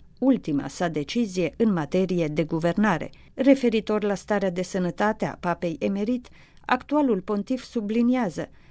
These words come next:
„Are dificultate de mișcare, însă inteligența și memoria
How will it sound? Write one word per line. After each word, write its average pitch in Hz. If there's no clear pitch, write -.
„Are 254
dificultate 214
de 190
mișcare, 208
însă 196
inteligența 196
și -
memoria 208